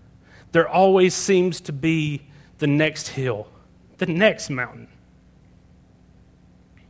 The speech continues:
And we spend time and effort and money, and we obsess over summiting that hill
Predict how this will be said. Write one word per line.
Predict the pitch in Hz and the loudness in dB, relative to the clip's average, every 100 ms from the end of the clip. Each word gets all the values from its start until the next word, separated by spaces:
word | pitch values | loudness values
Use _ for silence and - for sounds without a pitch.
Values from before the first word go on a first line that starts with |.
| _ - - - - - - _ _ _ _ | _ -10 -6 -6 -8 -20 -20 _ _ _ _
And | - 175 | -6 2
we | 202 | 2
spend | 196 - 196 175 147 | 0 -6 -6 -8 -8
time | - 196 185 147 120 107 - - | -6 0 2 2 0 -8 -16 -12
and | - 143 | -10 -10
effort | 143 196 - 147 123 - - - | -4 -4 0 -2 -2 -8 -20 -6
and | 156 151 170 | -2 0 4
money, | 202 196 131 120 - - - | 4 6 4 -2 -10 -20 -4
and | 160 | 2
we | 175 | 2
obsess | 165 - - - 202 165 - - | 2 -2 -4 0 2 2 -2 -4
over | 160 151 | -2 0
summiting | 147 - 202 202 190 170 | -2 0 2 4 2 2
that | 156 | -2
hill | 147 196 185 175 165 | -2 2 2 2 -2